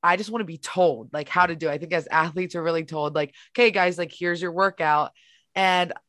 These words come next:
I think the elite athletes really step in and dive more into, like, "Okay, we're doing hang cleans, but what part of the body does that focus on? What, um, skill does this do? What does it do for me as an athlete?" And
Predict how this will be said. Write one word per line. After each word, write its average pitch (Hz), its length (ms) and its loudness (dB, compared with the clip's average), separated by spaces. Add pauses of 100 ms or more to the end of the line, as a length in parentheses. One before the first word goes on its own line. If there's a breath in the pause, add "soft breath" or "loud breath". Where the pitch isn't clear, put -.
I 175 140 2
think 175 180 -8
the 180 80 2
elite 160 300 -2
athletes 165 480 0
really 156 300 -4
step 143 420 -4
in 151 160 -4
and 147 160 -10
dive 139 260 -2
more 143 220 -8
into, 147 180 -12
like, 139 220 -8
"Okay, 196 280 -2 (200)
we're 185 120 -4
doing 190 260 -4
hang 180 260 -6
cleans, 170 340 -8
but 156 220 0 (320 soft breath)
what 185 320 2
part 175 200 4
of 175 80 0
the 165 60 -8
body 160 260 0
does 151 120 -10
that 156 200 -2
focus 151 280 -10
on? 147 340 -4
What, 151 280 0 (380 soft breath)
um, 147 560 2
skill 170 420 -2
does 160 180 -4
this 165 260 -6
do? 165 220 -8
What 156 160 -2
does 156 160 -8
it 156 100 -10
do 151 140 -8
for 156 140 -6
me 151 240 -8
as 143 140 -4
an 143 80 -12
athlete?" 147 460 -2
And 147 180 -12